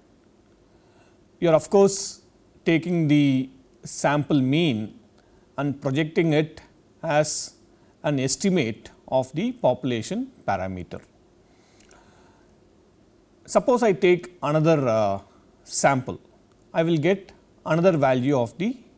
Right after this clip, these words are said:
sample mean. And since these two point estimates are different, we really do not know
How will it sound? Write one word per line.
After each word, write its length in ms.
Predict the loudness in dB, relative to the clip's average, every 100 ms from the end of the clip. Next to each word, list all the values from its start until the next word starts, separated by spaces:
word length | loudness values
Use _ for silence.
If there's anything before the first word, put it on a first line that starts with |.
| -16
sample 480 | -4 -2 -2 -4 -6
mean. 340 | -6 -8 -12 _ _ _ _ _ _ _ _ _ _ _ _ _ _ _
And 320 | -2 -2 -4 -10 _ _ _ _ _ _ _ _ _ _
since 340 | -4 0 0 4
these 260 | 4 4
two 220 | 4 2
point 420 | 2 2 2 2 2
estimates 640 | 0 0 2 2 2 2
are 240 | 0 0 -8 _ -12
different, 580 | -10 -2 0 0 -2 -12 -20 _ _ _ _ _ _ _ _ _ _ _ _ _ -6
we 400 | 0 0 -2 -8 -6
really 600 | 0 2 4 2 0 -10 _ _ _ _ _ _ _ -8 -2
do 100 | 2
not 320 | 2 0 0
know 380 | 2 2 0